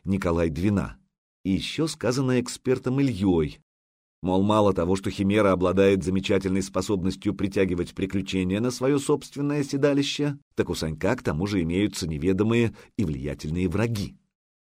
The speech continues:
Было бы глупо не прислушаться к словам игрока четвёртого уровня, вдобавок специалиста. Да, ужасно хочется не трудиться, а праздновать, но Санёк нутром чуял,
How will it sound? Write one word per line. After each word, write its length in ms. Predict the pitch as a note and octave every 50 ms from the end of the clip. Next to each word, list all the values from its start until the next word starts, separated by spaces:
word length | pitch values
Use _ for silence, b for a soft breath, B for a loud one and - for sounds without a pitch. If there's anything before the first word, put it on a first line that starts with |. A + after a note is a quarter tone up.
| _ _ _ _ _ _ _ _ _
Было 300 | - D2+ D#2+ B2+ E3 F#3
бы 120 | D#3 D#3+ D3+
глупо 340 | C#3 C#3+ D3+ E3+ - -
не 120 | F2+ E2 D2
прислушаться 580 | D2+ D#2 D2+ - A2 A2+ F2+ G2+ - - F#2+
к 60 | - -
словам 400 | - D#2 D2+ D2 E2+ F2 F2 - -
игрока 400 | G2 F2 F2 E2 D#2 - E2+ E2+
четвёртого 500 | - - D#2+ D#2+ E2+ F#2 F2 - D#2+ D#2
уровня, 540 | E2 F#2+ G#2 G#2+ G#2 F#2 F#2+ G2 F#2+ F#2+ B B B B B
вдобавок 500 | B F#2 D#2 - C2+ D2+ E2 E2 F2 E2
специалиста. 840 | - - - F2 - - G#2 A#2+ C3+ B2 - G2 - - A1 - - _ _ _ _ _ _ _ _ _ _ _ _ _ _ _ _ _
Да, 360 | A#1 B1 F2+ A#2 D3 D3 A2
ужасно 460 | D#2 C#2+ C#2+ F#2+ C3 D3+ - - -
хочется 460 | - - A2+ B2 B2 - - - - F2
не 80 | F2+
трудиться, 580 | - - E2 E2+ F2+ B2 - - - - E2+ F#2
а 40 | F#2+
праздновать, 800 | - - C#3+ D#3+ D#3+ C#3+ A#2 E2+ D#2+ E2 D2 C#2 C2+ - - _ _ _ _ _ _ _ _ -
но 240 | D2 E2+ A#2+ D#3+
Санёк 500 | E3 - - B2+ C3+ C#3+ D#3+ E3 - - -
нутром 580 | G#2 A#2 B2 - A2 F#2+ B2 D3 D#3 C#3+ C#3+
чуял, 600 | - - - - C#3 C3 A#2+ G2+ F2+ D#2+ - -